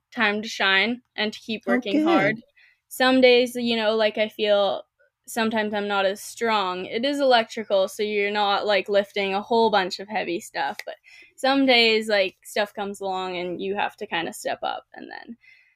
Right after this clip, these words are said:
Speaker 1: you know,
Speaker 2: So
Speaker 1: the other
Speaker 2: are you pulling any,
Speaker 1: Go ahead.
Speaker 2: um, like, heavy cable or anything?
Speaker 1: Uh, that,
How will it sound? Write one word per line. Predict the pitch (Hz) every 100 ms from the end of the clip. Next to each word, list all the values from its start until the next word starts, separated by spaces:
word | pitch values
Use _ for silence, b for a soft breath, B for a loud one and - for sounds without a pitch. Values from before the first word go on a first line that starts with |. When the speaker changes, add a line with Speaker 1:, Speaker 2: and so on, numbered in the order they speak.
| b _ -
Speaker 1:
you | 233
know, | 226 220 214
Speaker 2:
So | 240
Speaker 1:
the | 226
other | 208
Speaker 2:
are | 220
you | 226 - _ _ _ _ -
pulling | 240 220 208
any, | 214 208
Speaker 1:
Go | 208
ahead. | 208 - -
Speaker 2:
um, | 202 202 190
like, | 190 185
heavy | 190 202 196
cable | 180 220 214 190
or | 160
anything? | 160 156 - 156 156 _ _ _ - B B B -
Speaker 1:
Uh, | 262 262 262 247 240
that, | 247 226 254